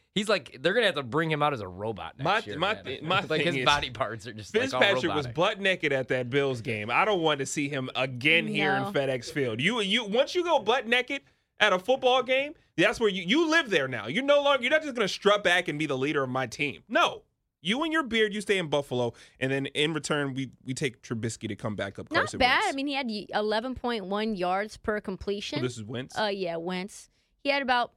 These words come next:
Speaker 3: eh, somewhere in the two hundred and ten yards per game range. Not amazing, but not terrible.
Speaker 2: He's not a bad quarterback. Now, the thing is, if you do trade him to a team that's, I don't know, not the Colts with the,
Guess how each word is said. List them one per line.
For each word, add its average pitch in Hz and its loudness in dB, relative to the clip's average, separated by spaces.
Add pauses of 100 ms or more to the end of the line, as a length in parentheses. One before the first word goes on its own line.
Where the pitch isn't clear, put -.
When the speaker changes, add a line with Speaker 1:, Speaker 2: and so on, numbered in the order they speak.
Speaker 3:
eh, 539 -6 (160)
somewhere 453 -2
in 339 -2
the 285 -4
two 320 0
hundred 240 0
and 214 -6
ten 226 -2
yards 220 -2
per 262 0
game 220 -2
range. 247 -2 (160)
Not 262 -2
amazing, 240 -2
but 233 0
not 254 -4
terrible. 226 0
Speaker 2:
He's 285 -2
not 359 0
a 359 -2
bad 320 -2
quarterback. 214 -2
Now, 143 0
the 139 -2
thing 170 -4
is, 156 -4
if 135 -4
you 151 -6
do 139 -2
trade 135 -2
him 120 -6
to 120 -6
a 110 -4
team 113 -8
that's, 110 -6
I 110 -6
don't 117 -2
know, 104 -4
not 113 -2
the 107 -10
Colts 110 -6
with 104 -12
the, 98 -12